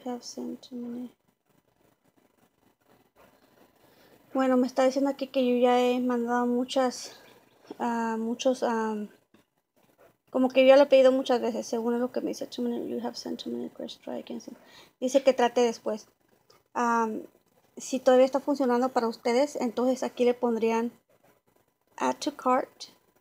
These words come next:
Y luego después de eso les va a salir, ah, información para poner su nombre,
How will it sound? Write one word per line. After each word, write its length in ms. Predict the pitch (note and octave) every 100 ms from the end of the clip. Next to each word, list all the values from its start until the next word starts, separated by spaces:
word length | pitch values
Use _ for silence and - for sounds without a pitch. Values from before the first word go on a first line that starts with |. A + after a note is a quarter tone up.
| _ - _ _ _ _ _ _ -
Y 120 | C4
luego 240 | B3 B3
después 380 | B3+ B3+ - B3
de 200 | B3+ B3
eso 380 | A#3+ D4 C#4+ -
les 180 | A#3+ A3+
va 60 |
a 20 | A#3+
salir, 440 | B3+ B3 B3 B3+ _ _ _ _ B3
ah, 440 | A#3 A3+ A3+ A3 G#3+ - _ -
información 680 | B3+ B3 A#3+ A#3 - A#3+
para 240 | A3+ B3+ B3
poner 380 | - A3+ A#3 A#3
su 160 | B3+
nombre, 760 | A#3+ B3+ C4+ B3+ C4 C4 C4